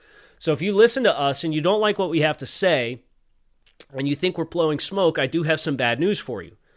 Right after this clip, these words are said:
With the A I, we did end up creating a contingency table, and we ran a chi-square test to test the statistical relationship between the score of the situation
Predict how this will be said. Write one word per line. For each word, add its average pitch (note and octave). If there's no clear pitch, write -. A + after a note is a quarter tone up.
With G3
the D3+
A D#3+
I, A2
we C#3
did C#3+
end C#3+
up C#3+
creating D3
a B2+
contingency B2+
table, A2+
and B2
we C3+
ran A2+
a A2+
chi-square G2
test -
to C#3
test -
the F#3+
statistical G#3
relationship D3
between D3
the C3
score G3
of A3
the G#3
situation B2